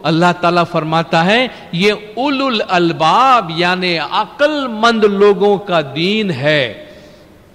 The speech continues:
"इन्न फी खल्क़ि समावाति वल अर्द वख्तिलाफिल लैलि वन नहार लआयातिल लिउलुल अलबाब", कि बेशक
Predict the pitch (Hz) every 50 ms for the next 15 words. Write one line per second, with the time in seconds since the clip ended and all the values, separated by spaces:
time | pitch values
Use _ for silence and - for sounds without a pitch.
0 | - - _ _ - _ _ _ _ _ _ - - - _ - 196 202 233 226
1 | 220 220 226 214 214 - 214 214 214 202 - 233 262 277 269 - 277 277 247 -
2 | - 254 233 226 220 220 214 208 208 208 196 208 214 202 190 175 180 180 175 170
3 | - - 185 214 226 208 185 180 180 196 185 - - - 190 180 190 196 202 208
4 | - - 202 190 185 196 214 214 220 202 196 190 180 175 170 165 156 151 151 139
5 | 127 175 208 233 240 214 180 - - - - - - 151 160 165 156 156 170 180
6 | 190 196 214 247 285 311 285 - - 247 233 220 202 190 180 180 - 190 180 175
7 | 165 156 147 - 147 143 131 127 147 160 185 202 185 147 - - - - - -
8 | - - - - - - - - 170 165 151 160 208 240 233 - - 247 214